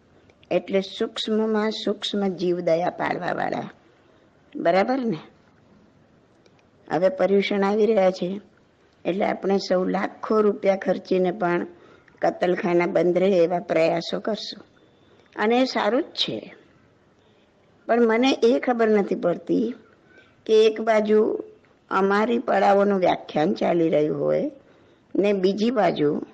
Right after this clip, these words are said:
રંગબેરંગી લાઇટિંગના તોરણો દેરાસરને ઉપાશ્રય પર જગારા મારી રહ્યા હોય,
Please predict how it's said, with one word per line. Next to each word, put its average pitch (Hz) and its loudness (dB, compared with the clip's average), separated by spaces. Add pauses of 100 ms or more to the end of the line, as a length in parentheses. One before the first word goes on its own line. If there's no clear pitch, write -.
(440)
રંગબેરંગી 214 2
લાઇટિંગના 196 2
તોરણો 170 2 (920)
દેરાસરને 196 2
ઉપાશ્રય 185 0
પર 180 0
જગારા 160 2
મારી 165 2
રહ્યા 143 0
હોય, 147 -4